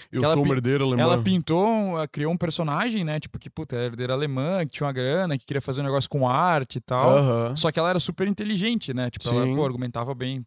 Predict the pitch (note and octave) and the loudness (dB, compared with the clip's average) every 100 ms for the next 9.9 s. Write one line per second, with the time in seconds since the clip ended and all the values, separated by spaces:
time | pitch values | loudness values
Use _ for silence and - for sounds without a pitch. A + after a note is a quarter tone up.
0 | - A#2 F3+ E3 E3+ D#3+ B2+ A#2 A2 _ | -10 -6 -2 -2 -2 -4 -4 -6 -6 _
1 | _ - - - - F3 F3+ D3 C3+ B2+ | _ -6 -6 -6 -4 0 0 2 -2 -2
2 | C3 C#3+ C#3 D3+ C#3 C#3 C#3 D3 - E3+ | -2 0 2 0 0 -2 0 0 0 0
3 | D#3+ C#3+ F#3 F#3+ - E3 D3+ E3+ E3 E3 | 0 -2 -2 -4 -4 -4 -4 -6 -4 -4
4 | E3+ E3+ - G3 G3 G#3 C#3+ A#2 A#2 _ | -2 -4 -2 -2 0 -2 -2 -4 -8 _
5 | _ _ _ _ _ _ - C3 C#3 C3+ | _ _ _ _ _ _ -20 -14 -8 -8
6 | D3 D3+ C#3 D#3 D#3+ E3 - _ _ _ | -4 -4 -2 -2 -2 -4 -10 _ _ _
7 | _ _ _ _ - D3 B2 A#2+ C3+ D#3 | _ _ _ _ -2 2 2 2 2 2
8 | D3 - B3+ A3+ G#3+ F3 F3+ F#3+ G3+ C#3+ | 0 0 0 0 0 -2 -4 -6 -6 -4
9 | C3+ D#3+ B2+ - C#3+ D3 B2+ B2 | -4 -6 -8 -6 -4 -2 2 2